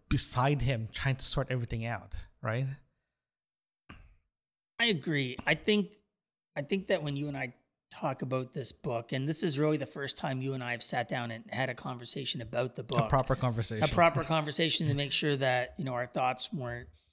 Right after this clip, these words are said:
Speaker 2: prepossessed and so forth about that. But I think we have to talk about the most important character of the book, and of course that's Duke.
Speaker 1: Yes. <laughs> Duke is, uh, it's kinda,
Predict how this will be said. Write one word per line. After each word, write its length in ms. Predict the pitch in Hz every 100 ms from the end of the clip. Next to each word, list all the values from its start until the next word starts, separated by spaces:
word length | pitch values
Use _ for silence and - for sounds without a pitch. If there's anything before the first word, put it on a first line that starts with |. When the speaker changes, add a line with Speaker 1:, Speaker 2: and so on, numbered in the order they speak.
| _ _ -
Speaker 2:
prepossessed 840 | - 180 147 151 147 139 139 135
and 120 | 139
so 180 | 139 139
forth 280 | 131 139 127
about 320 | 123 127 131
that. 260 | 123 120 - - - -
But 240 | 147 160
I 100 | 160
think 300 | 156 214 208
we 100 | 196
have 160 | 175 170
to 320 | 160 131 127
talk 320 | - - 151
about 260 | 143 139 131
the 60 | 135
most 240 | 135 -
important 640 | 131 - 196 180 147 143
character 420 | - 156 131 - 127
of 60 |
the 60 | 120
book, 240 | 147 120
and 80 | 135
of 80 | 123
course 260 | 156 120
that's 220 | - 113 -
Duke. 220 | 135 196 - _ _ - - -
Speaker 1:
Yes. 480 | 135 - - - -
<laughs> 40 | - - _ -
Duke 280 | - 220 -
is, 240 | 156 135
uh, 200 | 160 147 151
it's 140 | -
kinda, 440 | - 247 233 190